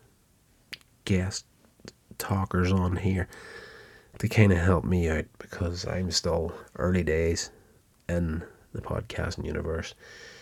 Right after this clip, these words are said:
and very much in my own head, when it comes to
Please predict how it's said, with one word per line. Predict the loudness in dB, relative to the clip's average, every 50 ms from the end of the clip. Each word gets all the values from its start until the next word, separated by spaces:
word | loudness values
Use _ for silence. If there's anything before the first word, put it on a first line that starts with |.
| -20 -20 -12 -8
and | -4 -4 -4 -2 -2
very | 0 0 0
much | 0 0 -2 -4 -6 -10 -20 -20 -14 _ -4
in | -4 -2
my | 0 0
own | 0 -2 -2 -4
head, | -4 -4 -4 -4 -4 -6 -8 -12 -18 -20 -12 -8
when | -6 -6 -6
it | -6 -8
comes | -6 -4 -4 -4 -4 -4 -6
to | -10 -12